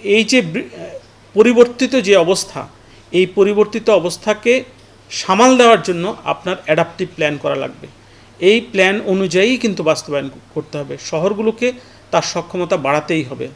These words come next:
তা না হয় আপনি খুব ভালো শহর পাবেন না। আর আমরা এই যে এখন মধ্য আয়ের দেশের, আহ,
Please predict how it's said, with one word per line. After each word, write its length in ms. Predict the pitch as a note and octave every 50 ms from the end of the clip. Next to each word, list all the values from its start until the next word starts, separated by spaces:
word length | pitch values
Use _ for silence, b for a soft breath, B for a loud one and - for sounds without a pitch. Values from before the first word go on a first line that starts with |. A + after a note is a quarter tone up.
| - -
তা 120 | - D3+ E3
না 140 | F3 F3
হয় 200 | F3 G3+ A3 A#3+ A#3 B B B B B B -
আপনি 260 | D#3 D3 - E3+ D3+
খুব 240 | D#3 - - D#3+ -
ভালো 200 | D#3+ D#3+ D#3+ D#3
শহর 320 | - - - C#3 C3+ C#3+ C#3 -
পাবেন 240 | D#3 D3+ D#3 D#3+ C#3+
না। 160 | B2+ B2 B2 B2 B B B B B B B B
আর 160 | - D3 -
আমরা 320 | - D#3+ E3 F3+ G3+ G#3+ A3
এই 220 | A#3+ - G3 F#3+
যে 160 | F#3 F#3 G3+
এখন 220 | F#3+ F3+ D#3 G3+ F#3+
মধ্য 300 | F3 F3+ F#3 E3 - F#3+
আয়ের 300 | F#3+ F#3+ F#3 F3+ E3+ C#3+
দেশের, 280 | D#3+ D3+ - - F3 - - - - -
আহ, 180 | E3 E3 E3